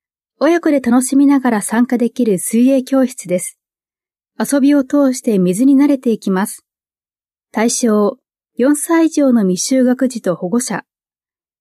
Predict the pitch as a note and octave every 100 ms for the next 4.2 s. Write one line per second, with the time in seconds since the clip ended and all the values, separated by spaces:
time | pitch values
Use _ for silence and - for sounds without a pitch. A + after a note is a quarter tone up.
0 | _ A#3 B3 A#3+ G3+ F#3+ - _ _ _
1 | B3 E4+ - - B3 B3+ C#4 B3+ A3+ -
2 | G#3 F3+ E3 D#3+ A#3 C4+ C4+ C#4 B3+ A3+
3 | G#3 - G#3+ G3+ - G3 F3 F3+ A#3+ A#3+
4 | F3+ D#3+